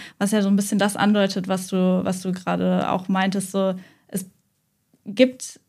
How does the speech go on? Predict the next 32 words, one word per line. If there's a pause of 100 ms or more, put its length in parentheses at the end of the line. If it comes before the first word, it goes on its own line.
(100)
irgendwie
vielleicht
im
Moment
noch,
das
müsste
sich
aufbauen,
also
wir
brauchen
die
Medienbildung, (340)
aber
die
braucht
Zeit.
Und
was
haben
wir
jetzt
gerade
für
Handlungsmöglichkeiten? (300)
Und
da
so
dieses
Zusammenspiel
aus,